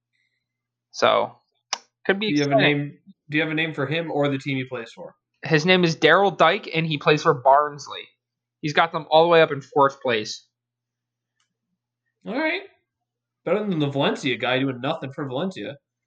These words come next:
Speaker 1: Yeah, this guy's, he's twenty. Um, did I just click on the wrong team?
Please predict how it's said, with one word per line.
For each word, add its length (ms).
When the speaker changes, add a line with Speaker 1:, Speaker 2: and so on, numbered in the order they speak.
Speaker 1:
Yeah, 220
this 140
guy's, 440
he's 240
twenty. 540
Um, 460
did 80
I 60
just 140
click 180
on 60
the 60
wrong 280
team? 320